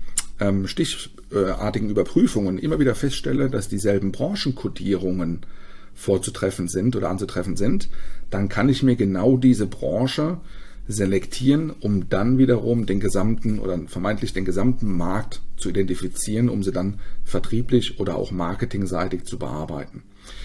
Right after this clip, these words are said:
Jetzt haben wir hier die sechsundzwanzig fünf eins. Das ist jetzt für mich das, äh, der Parameter.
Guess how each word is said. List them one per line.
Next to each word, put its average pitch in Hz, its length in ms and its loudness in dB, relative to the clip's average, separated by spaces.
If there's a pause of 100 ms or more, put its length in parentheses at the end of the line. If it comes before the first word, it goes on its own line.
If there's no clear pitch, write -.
(240)
Jetzt 113 160 2
haben 160 80 2
wir 151 60 0
hier 151 120 4
die 135 80 4
sechsundzwanzig 117 840 2
fünf 104 420 0
eins. 131 500 0 (560)
Das 123 180 4
ist 127 80 0
jetzt 139 160 2
für 123 100 4
mich 123 200 6
das, - 240 -2
äh, 98 260 2
der 95 80 2
Parameter. 131 840 2